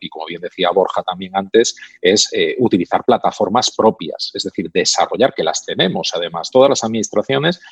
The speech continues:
han hecho, la que más, la que menos, un esfuerzo muy importante en desarrollar plataformas propias. El ámbito educativo tiene plataformas propias.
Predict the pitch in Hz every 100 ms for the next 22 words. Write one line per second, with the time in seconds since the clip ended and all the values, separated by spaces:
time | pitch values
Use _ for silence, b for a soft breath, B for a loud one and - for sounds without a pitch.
0 | B - 135 147 139 95 - 95 82 90
1 | 98 127 127 135 156 - - 127 131 -
2 | 135 135 - 92 120 120 117 - 120 165
3 | 160 - 85 82 135 185 85 - 78 -
4 | - - - 85 - - 92 113 - 139
5 | 110 104 127 151 151 - - - 85 -
6 | 104 87 - 160 165 - -